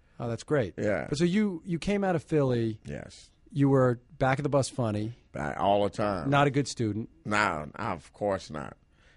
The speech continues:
Speaker 2: If you're in the back of the bus, it's, chances are, it's, it, no. 'Cause I was in the back of the bus, I was in the back of the class. They had a seat set aside for me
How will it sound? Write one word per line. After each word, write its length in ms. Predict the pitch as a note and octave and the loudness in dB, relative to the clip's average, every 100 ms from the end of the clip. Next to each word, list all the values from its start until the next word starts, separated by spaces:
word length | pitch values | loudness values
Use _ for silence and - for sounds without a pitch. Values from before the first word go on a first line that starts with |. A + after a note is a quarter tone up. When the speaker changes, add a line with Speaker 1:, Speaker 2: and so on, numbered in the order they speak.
| - | -6
Speaker 2:
If 80 | G#2+ | 2
you're 100 | C#3+ | 2
in 60 | |
the 60 | A#2+ | 4
back 280 | G2 A2+ A#2 | 4 4 2
of 60 | |
the 40 | G2 | -4
bus, 280 | F2+ G#2+ G#2 | -2 -2 -4
it's, 180 | F2+ - | -10 -4
chances 420 | C3 B2 A#2 G#2 | -4 -4 -6 -4
are, 300 | G#2+ G#2+ F#2+ - - - | -2 -2 -2 -8 -10 -6
it's, 180 | G2+ | -4
it, 200 | G#2+ G#2+ | -4 -4
no. 380 | G2+ G2 C#2+ A#1 _ - | -2 -4 -4 -8 _ 0
'Cause 100 | D3 | 4
I 120 | D3+ | 4
was 80 | C#3+ | 2
in 60 | |
the 60 | A#2 | 0
back 260 | C3 C3+ C3 | 2 2 2
of 60 | |
the 60 | A#2 | 0
bus, 300 | C3+ D3+ C#3 | 2 2 2
I 80 | A2 | -2
was 100 | G2 | -2
in 60 | |
the 60 | F2+ | -4
back 260 | F#2+ G2+ - | -2 -2 -4
of 40 | |
the 60 | E2 | -4
class. 460 | A#2+ C3+ C3 C3 - - - | 0 2 2 -2 -10 -18 0
They 120 | B2 | 4
had 140 | A#2+ | 4
a 40 | A2 | 4
seat 300 | - D#3 - - _ _ _ _ _ - | 2 0 0 -14 _ _ _ _ _ -20
set 600 | - - - - D#3 C3+ | -18 -8 -2 2 4 2
aside 500 | - C#3 C#3 C3+ - | 0 0 2 0 -2
for 340 | - C#3+ A2 | 2 4 4
me 280 | F2 E2+ | 4 -2